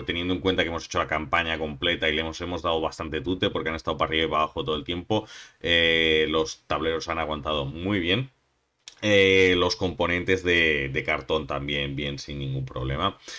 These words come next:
Eh, de hecho, eh, lo única, la única pega que le hemos encontrado a la parte de los componentes de cartón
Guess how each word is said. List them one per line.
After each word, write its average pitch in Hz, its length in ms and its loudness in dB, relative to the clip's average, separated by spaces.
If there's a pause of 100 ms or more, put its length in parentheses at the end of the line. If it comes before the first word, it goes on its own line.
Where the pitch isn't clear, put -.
(240)
Eh, 95 920 8
de 98 360 6
hecho, 131 500 0
eh, 95 400 8
lo 101 140 4
única, 135 560 4
la 104 200 2
única 131 300 2
pega 131 220 4
que 131 80 0
le 123 60 4
hemos 120 120 2
encontrado 113 400 4
a 107 40 8
la 98 120 4
parte 110 220 2
de - 20 2
los 87 120 -4
componentes 98 500 -2
de 110 100 -2
cartón 95 480 -2